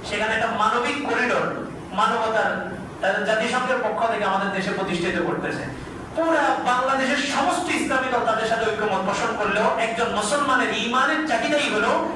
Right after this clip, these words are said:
এই জাতিসংঘের এই সংস্থার এই প্রতিরোধ সর্বোচ্চ শক্তি দিয়ে গড়ে তুলতে হবে। কোনো অবস্থাতে তাদেরকে এখানে প্রতিষ্ঠিত হইতে দেওয়া যাবে না।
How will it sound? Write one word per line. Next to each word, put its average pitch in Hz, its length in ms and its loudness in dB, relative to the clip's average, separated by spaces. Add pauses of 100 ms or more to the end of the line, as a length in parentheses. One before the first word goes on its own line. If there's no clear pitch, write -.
এই 214 160 -2
জাতিসংঘের 240 640 2
এই 233 180 0
সংস্থার 254 560 0 (300)
এই 214 160 0
প্রতিরোধ 285 560 2
সর্বোচ্চ 254 500 0
শক্তি 247 300 -2
দিয়ে 220 180 0
গড়ে 185 240 0
তুলতে 156 240 0
হবে। - 200 -2 (380)
কোনো 254 200 2
অবস্থাতে 294 560 2
তাদেরকে 226 360 0
এখানে 220 180 2
প্রতিষ্ঠিত 208 440 0
হইতে 190 540 0
দেওয়া 175 200 0
যাবে - 180 -4
না। - 220 -6